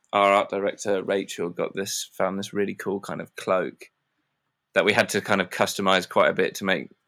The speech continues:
a lot bigger. And then it was just, like, different pieces here and there that we acquired to put together the final look. And there's only a really small amount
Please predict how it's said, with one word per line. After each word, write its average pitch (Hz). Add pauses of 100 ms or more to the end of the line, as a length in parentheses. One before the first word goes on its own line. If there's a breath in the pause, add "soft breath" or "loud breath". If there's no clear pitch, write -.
a -
lot -
bigger. 95
And 92
then 104
it 110
was 101
just, -
like, 101 (800 soft breath)
different 110
pieces 104
here 104
and 101
there 98
that 95
we 95
acquired 95
to -
put -
together 98
the 92
final 98
look. 101 (1040 soft breath)
And 110
there's 131
only 160
a 131
really 127
small 120
amount 107